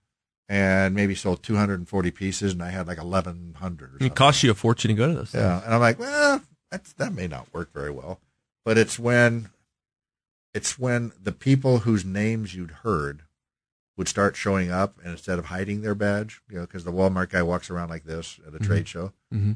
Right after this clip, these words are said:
Speaker 1: when they come in and say, "Hey, somebody's gonna come in and see you, are you gonna be available?"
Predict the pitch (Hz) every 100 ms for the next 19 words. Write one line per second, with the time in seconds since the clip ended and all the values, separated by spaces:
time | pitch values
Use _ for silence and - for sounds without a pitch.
0 | - 92 92 - 92 90 82 - 85 85
1 | 95 90 85 85 _ _ _ _ - 107
2 | 101 90 85 90 - 90 87 - 95 90
3 | 90 87 87 82 82 87 80 85 80 82
4 | 82 78 82